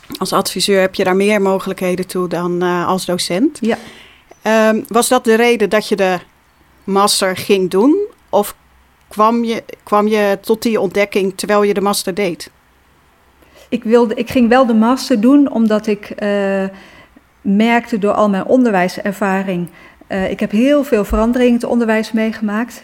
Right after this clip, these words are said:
Speaker 2: En op een gegeven moment ga je als docent herkennen wat werkt wel, wat werkt niet. Eh, maar ik merkte ook dat ik te weinig het gesprek daarover aan kan gaan. Ik kon, mijn ervaringen kon ik niet verbinden aan allerlei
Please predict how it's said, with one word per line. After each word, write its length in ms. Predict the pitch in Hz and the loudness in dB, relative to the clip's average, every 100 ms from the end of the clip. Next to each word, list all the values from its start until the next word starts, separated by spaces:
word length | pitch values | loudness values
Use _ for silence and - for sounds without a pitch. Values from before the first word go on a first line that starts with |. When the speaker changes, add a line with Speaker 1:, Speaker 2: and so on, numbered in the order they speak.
| - | -8
Speaker 2:
En 140 | 196 | -8
op 60 | 196 | -6
een 140 | 208 | -8
gegeven 220 | 220 202 | -4 -4
moment 180 | 214 202 | -4 -6
ga 80 | 226 | -2
je 140 | 202 | -2
als 180 | 202 202 | -2 -6
docent 360 | 214 196 214 196 | -8 -4 -4 -4
herkennen 420 | 196 196 226 202 | -6 -4 -2 -2
wat 180 | 190 190 | -4 -4
werkt 260 | 202 185 | -4 -4
wel, 240 | - 202 190 | -4 -4 -4
wat 180 | 180 - | -6 -6
werkt 240 | 180 175 | -6 -4
niet. 320 | 185 302 - - - - - - _ | -2 -2 -4 -18 -20 -20 -20 -20 _
Eh, 340 | - 196 196 | -6 -2 -2
maar 280 | 190 196 208 - | -2 -2 -4 -4
ik 140 | 214 | -2
merkte 360 | 214 220 220 - | 2 2 0 -2
ook 260 | 240 247 247 | 2 2 0
dat 140 | 202 | -4
ik 120 | 202 - _ _ _ | -4 -8 _ _ _
te 180 | - 262 | 0 2
weinig 480 | 214 208 190 185 - - - - | 2 0 -2 -6 -12 -20 -20 -12
het 160 | - | -10
gesprek 480 | - 214 - 269 269 | -6 -8 -2 -2 0
daarover 380 | 220 175 180 - | 0 0 -2 -6
aan 220 | 175 180 | -6 -6
kan 180 | 180 170 | -6 -10
gaan. 320 | - 165 160 | -8 -8 -8
Ik 140 | 185 | -8
kon, 260 | - 190 185 - - - | -6 -6 -6 -10 -20 -20
mijn 340 | - 196 190 196 | -8 -4 -2 -2
ervaringen 680 | 196 - 226 240 240 233 233 | -4 0 0 2 2 0 -2
kon 220 | 220 196 | -2 -2
ik 120 | 196 | 2
niet 240 | 208 240 | 2 2
verbinden 580 | - 196 208 214 202 190 | 0 -2 2 2 2 0
aan 220 | - 196 | -2 -4
allerlei 520 | - 190 190 180 180 | -4 -4 -2 -2 -4